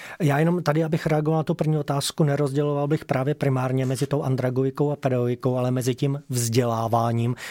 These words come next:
vzděláváním seniorů a vzděláváním jiných věkových, profesních a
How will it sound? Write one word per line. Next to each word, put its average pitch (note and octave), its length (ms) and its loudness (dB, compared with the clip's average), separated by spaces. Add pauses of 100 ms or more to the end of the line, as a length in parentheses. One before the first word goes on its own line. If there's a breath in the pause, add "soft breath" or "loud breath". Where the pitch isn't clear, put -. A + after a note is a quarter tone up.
(120 loud breath)
vzděláváním B2 600 0
seniorů A#2+ 640 0
a B2 60 -2
vzděláváním A#2 760 0 (280 loud breath)
jiných C3 600 0
věkových, C3 680 0
profesních B2+ 840 -2
a B2 200 0